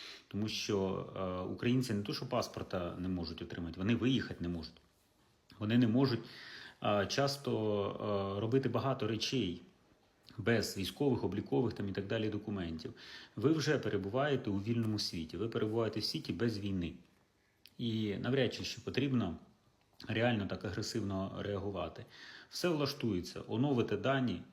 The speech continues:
і отримаєте паспорти. Тим паче, що вам сказали, що мобілізувати з-за кордону не будуть.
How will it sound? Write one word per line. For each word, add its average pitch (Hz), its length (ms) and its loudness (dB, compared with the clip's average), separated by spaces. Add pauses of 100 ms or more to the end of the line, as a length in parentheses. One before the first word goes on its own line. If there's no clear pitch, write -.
(120)
і 101 100 -2
отримаєте 110 480 2
паспорти. 98 540 -6
Тим 104 160 -6
паче, 139 260 -2
що - 180 -6
вам 113 160 0
сказали, 85 540 -6
що 92 380 -4 (540)
мобілізувати 113 800 2
з-за 87 200 -2
кордону 92 520 -4 (160)
не 90 220 2
будуть. 92 480 -4